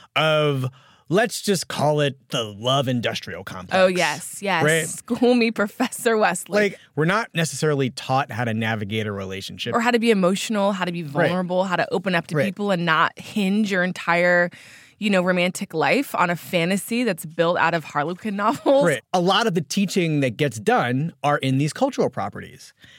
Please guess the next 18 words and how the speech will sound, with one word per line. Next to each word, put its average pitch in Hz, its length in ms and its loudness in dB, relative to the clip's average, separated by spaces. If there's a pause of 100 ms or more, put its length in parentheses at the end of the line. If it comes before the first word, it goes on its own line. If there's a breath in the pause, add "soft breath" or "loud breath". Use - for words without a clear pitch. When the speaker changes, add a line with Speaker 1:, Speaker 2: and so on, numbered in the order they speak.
(260 soft breath)
Speaker 1:
You 147 200 0
just 175 180 2
mentioned 180 260 2
Harlequin. 175 800 2
Well, 147 120 2
we 143 100 2
call 196 380 4
them 175 140 2
bodice 135 360 2
rippers. 117 500 -2 (140)
Speaker 2:
Mm-hmm. 185 320 -4 (320 loud breath)
Speaker 1:
You 339 80 4
know, 311 240 4
there 233 160 4
was 254 100 2
this 247 140 2
whole 262 460 2
period 131 720 0